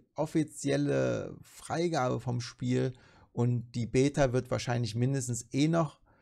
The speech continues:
sechs Monate gehen. Das heißt, wir werden uns jetzt in den nächsten Monaten die Beta noch mal mehr anschauen. Über das Overworld wird noch mal ein Video kommen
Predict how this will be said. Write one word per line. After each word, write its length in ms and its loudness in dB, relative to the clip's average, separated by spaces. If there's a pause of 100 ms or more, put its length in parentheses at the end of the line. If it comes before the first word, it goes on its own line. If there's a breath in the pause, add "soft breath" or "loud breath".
sechs 320 2
Monate 440 2
gehen. 400 -2 (240 soft breath)
Das 200 -6
heißt, 340 0
wir 160 -4
werden 340 2
uns 260 -4
jetzt 180 -6
in 80 -6
den 100 -2
nächsten 320 -6
Monaten 600 0 (240 soft breath)
die 80 0
Beta 400 -2
noch 160 -2
mal 140 4
mehr 240 0
anschauen. 640 0 (760 loud breath)
Über 260 4
das 280 0 (460)
Overworld 540 4 (120)
wird 180 0
noch 100 0
mal 240 4
ein 120 0
Video 300 0
kommen 420 -2